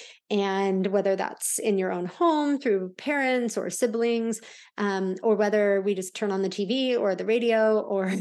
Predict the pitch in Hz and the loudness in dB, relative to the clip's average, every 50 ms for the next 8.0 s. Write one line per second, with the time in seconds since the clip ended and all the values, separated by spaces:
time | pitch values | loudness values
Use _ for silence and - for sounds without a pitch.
0 | 180 170 208 - - 226 226 262 240 226 - 240 226 226 233 226 214 - - - | -2 -4 -4 -2 0 2 2 2 2 2 0 0 0 0 0 -2 -4 -6 -12 -18
1 | - - - _ _ - 220 220 214 208 202 202 202 202 208 190 - - - 202 | -20 -20 -20 _ _ -2 0 2 2 2 2 2 4 2 2 2 0 -2 -2 -2
2 | 202 196 196 196 190 196 190 185 190 190 196 196 196 190 190 185 185 196 196 180 | 0 0 0 0 0 -2 -2 -2 -2 -2 -2 -2 -2 -2 -2 -2 -2 -2 -2 -2
3 | - - - - 202 196 196 190 185 180 - - 202 208 190 185 _ _ _ _ | -4 -4 -6 -8 -8 -6 -6 -6 -8 -8 -10 -12 -12 -12 -14 -16 _ _ _ _
4 | _ _ _ - - 214 208 190 214 220 214 - - - 196 190 240 254 208 190 | _ _ _ -4 -2 -2 0 0 -2 -2 -4 -6 -4 -4 -2 -2 -2 -2 -2 -4
5 | 180 175 - 185 180 180 180 - 196 185 180 196 175 170 180 - - 180 - - | -4 -4 -4 -6 -6 -6 -6 -6 -6 -6 -4 -4 -6 -6 -8 -8 -8 -10 -8 -6
6 | 185 170 170 170 - - - - - 214 - - - - - - - - - - | -6 -6 -6 -6 -8 -10 -10 -10 -10 -10 -10 -10 -14 -18 -20 -20 -20 -18 -6 -4
7 | 226 208 202 202 196 196 190 - - 277 254 277 262 254 254 247 240 196 - | -2 0 0 0 -2 -4 -4 -2 -2 -2 0 2 2 4 4 2 0 -2 -6